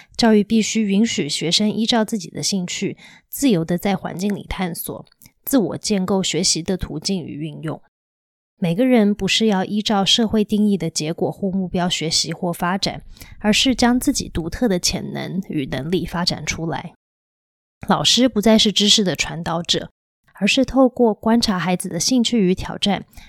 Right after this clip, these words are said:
去协助学生学习的辅导者、维护者、引导者。课程不干分科，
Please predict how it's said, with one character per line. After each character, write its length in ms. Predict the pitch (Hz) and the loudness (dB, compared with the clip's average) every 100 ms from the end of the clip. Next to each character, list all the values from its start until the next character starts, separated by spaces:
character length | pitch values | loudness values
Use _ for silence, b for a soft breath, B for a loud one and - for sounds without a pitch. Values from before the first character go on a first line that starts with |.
| b | b
去 200 | - 247 | -6 -2
协 280 | 226 - 202 | 0 2 2
助 180 | 202 247 | 2 0
学 180 | 214 185 | 0 2
生 240 | - 208 | 4 4
学 220 | 214 175 | 2 2
习 220 | 170 - 170 | 2 0 0
的 160 | 175 | -2
辅 180 | - 175 | -2 0
导 220 | 190 196 | 2 2
者、 280 | 214 196 - B B B | 2 -2 -4 B B B
维 140 | - 175 | 2 4
护 200 | 160 202 | 4 0
者、 300 | 151 147 - _ _ | 0 -6 -8 _ _
引 180 | 170 190 | 0 2
导 220 | 180 180 | 2 2
者。 180 | 151 - - _ _ _ _ _ _ - | 2 -2 -6 _ _ _ _ _ _ 0
课 160 | 285 | 2
程 180 | - 214 | 6 6
不 100 | 220 | 6
干 200 | 220 226 | 4 4
分 240 | 214 208 | 4 2
科， 380 | 220 - 175 185 | 0 0 0 0